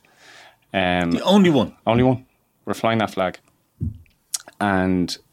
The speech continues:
Speaker 1: um, in, in the early days, uh, we came up against that wall. And our point of difference was, I suppose,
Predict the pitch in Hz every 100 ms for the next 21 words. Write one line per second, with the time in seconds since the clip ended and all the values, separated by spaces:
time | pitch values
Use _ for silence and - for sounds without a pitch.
0 | - 95 92 92 87 _ 110 107 - 120
1 | 107 110 139 135 104 98 85 80 - -
2 | - - - - _ _ 104 95 90 90
3 | 87 - _ _ - 110 113 92 107 107
4 | - 98 92 87 82 78 80 78 65 -
5 | _ _ _ - _ - 95 87 85 85
6 | 82 - - - - - - - 143 110
7 | 113 - 98 85 - - - 98 92 90
8 | 87 80 - - - - _ _ _ _
9 | _ _ _ _ _ _ - 95 - 107